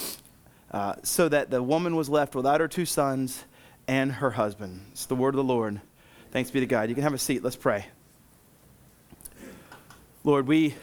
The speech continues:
<clears throat> we thank you so much for the opportunity you've given us as a, as a church to study the book of Ruth together. Um, and we pray that as we, as we sojourn through this book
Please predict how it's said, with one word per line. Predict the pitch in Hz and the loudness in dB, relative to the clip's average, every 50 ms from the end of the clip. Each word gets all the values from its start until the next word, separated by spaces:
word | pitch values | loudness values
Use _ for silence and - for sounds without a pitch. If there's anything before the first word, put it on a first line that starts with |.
| - - _ - 202 196 | -20 -12 _ -2 0 0
<clears throat> | - - 73 - - - - - | 0 -2 -6 -10 -16 -20 -12 -6
we | - 143 | -4 -2
thank | 135 - 165 156 - | 0 2 0 0 0
you | 147 | -2
so | 135 - - 165 | -2 2 2 2
much | 160 156 156 151 - - | 4 4 2 0 0 -6
for | - - 147 139 135 131 127 123 - - - - - - - - | -2 0 2 4 4 2 2 -2 -6 -18 -20 -20 -20 -20 -12 -2
the | - 135 | 2 2
opportunity | 139 131 135 - - 185 185 175 160 | 4 2 2 0 2 2 2 2 2
you've | 160 156 156 131 | 0 0 0 2
given | - 160 147 151 151 | 2 4 4 4 2
us | 147 147 - | 2 0 0
as | 131 135 120 | -2 -2 0
a, | 123 117 - - - | -2 -4 -6 -4 -4
as | 123 120 117 | -4 -4 -4
a | 117 | -2
church | - - 170 170 175 - - - - - - - - - - - - - | 0 2 4 2 2 2 -4 -10 -10 -10 -14 -16 -16 -16 -18 -20 -18 -10
to | - - | -4 -4
study | 131 - - - 156 151 147 151 | -2 0 4 4 4 4 4 2
the | 135 | 0
book | 135 131 147 - - | 2 0 0 0 0
of | 120 120 | -2 2
Ruth | 139 151 160 156 147 - - | 4 4 4 2 0 -6 -10
together. | - 135 120 139 139 147 147 165 165 160 - - - - - - - - - | -6 0 2 4 4 4 2 0 -2 -4 -10 -14 -12 -12 -12 -12 -14 -10 -8
Um, | 104 104 107 104 - | -4 -4 -4 -4 -2
and | - 127 | -2 0
we | 120 143 147 | 2 2 0
pray | 147 - 160 156 147 151 160 160 151 135 | 2 2 4 4 4 4 2 -2 -4 -2
that | 127 135 123 | 0 0 2
as | - 127 139 143 127 | 4 4 2 2 2
we, | 123 139 160 170 170 170 160 131 - - - - - - - - - - - - - - _ _ _ _ _ _ - _ _ _ - - - - - - - - | 0 -2 0 0 0 0 -2 -4 -8 -18 -20 -20 -20 -20 -20 -20 -20 -20 -20 -20 -20 -20 _ _ _ _ _ _ -20 _ _ _ -12 -12 -12 -12 -12 -20 -12 -6
as | - 127 | -2 -2
we | 143 | 0
sojourn | 170 - - 185 175 175 147 180 180 180 180 160 | 0 2 2 4 4 4 4 2 0 0 0 -2
through | - - 190 185 | 0 2 2 2
this | 175 156 165 - | 2 2 -2 -2
book | 135 143 165 165 156 - - | 0 2 2 2 2 -2 -10